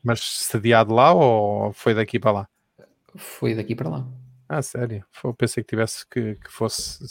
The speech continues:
Speaker 1: que morasse nos Estados Unidos. Muito bem. Sim, senhora. Olha,
Speaker 2: Ou
Speaker 1: vamos,
Speaker 2: seja,
Speaker 1: eh,
Speaker 2: não, não,
Speaker 1: tentar mandar
Speaker 2: não
Speaker 1: um
Speaker 2: é
Speaker 1: e-mail.
Speaker 2: fácil.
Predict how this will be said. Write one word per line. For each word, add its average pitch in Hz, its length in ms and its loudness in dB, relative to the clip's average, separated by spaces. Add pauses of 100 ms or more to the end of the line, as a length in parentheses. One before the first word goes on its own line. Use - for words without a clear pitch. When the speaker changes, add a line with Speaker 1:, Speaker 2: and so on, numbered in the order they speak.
(120)
Speaker 1:
que 131 80 -2
morasse 120 340 2
nos 110 60 -10
Estados 104 260 -6
Unidos. 104 240 -8 (1600)
Muito 180 180 -4
bem. 135 180 8 (920)
Sim, - 180 -4
senhora. 127 360 4 (480)
Olha, 117 240 4
Speaker 2:
Ou - 80 -10
Speaker 1:
vamos, 143 300 2
Speaker 2:
seja, - 220 0
Speaker 1:
eh, 123 80 8
Speaker 2:
não, 127 180 4
não, 131 180 2
Speaker 1:
tentar 123 140 6
mandar 120 180 6
Speaker 2:
não - 20 6
Speaker 1:
um 113 40 6
Speaker 2:
é 110 40 6
Speaker 1:
e-mail. 107 40 2 (160)
Speaker 2:
fácil. 98 220 -6